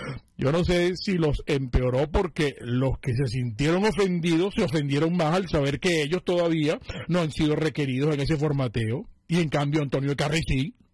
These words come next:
Por eso lo de colaboracionista, pero ya me gustaría verlos por un huequito si les llega la invitación a esa fiesta en Miraflores,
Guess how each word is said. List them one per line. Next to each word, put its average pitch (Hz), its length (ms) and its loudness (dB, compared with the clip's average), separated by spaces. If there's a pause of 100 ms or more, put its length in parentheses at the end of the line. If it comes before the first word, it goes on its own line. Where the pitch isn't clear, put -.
(1400)
Por 131 200 2
eso 143 300 0
lo 214 220 0
de 220 180 -2 (260)
colaboracionista, 127 1120 -2
pero 151 220 -2 (840)
ya 233 520 0
me 208 260 -2
gustaría 180 1120 2
verlos 175 560 2
por 208 260 0
un 208 280 2
huequito 202 960 0
si 202 140 -2
les 175 200 2
llega 165 240 0
la 190 100 0
invitación 170 640 -2
a 175 40 0
esa 170 180 -2
fiesta 175 340 0
en 180 120 0
Miraflores, 139 1120 -2